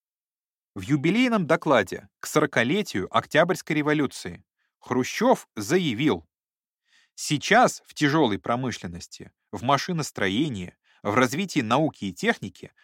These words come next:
достигнут такой рубеж, когда мы не в ущерб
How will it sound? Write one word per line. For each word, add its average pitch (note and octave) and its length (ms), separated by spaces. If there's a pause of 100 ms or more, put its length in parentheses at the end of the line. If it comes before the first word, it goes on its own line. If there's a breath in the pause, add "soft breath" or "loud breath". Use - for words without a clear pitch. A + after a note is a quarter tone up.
(140)
достигнут D3 760 (120)
такой G#3+ 440
рубеж, D3 580 (460)
когда D3 420
мы E3+ 340
не D#3 340
в G3+ 80
ущерб - 540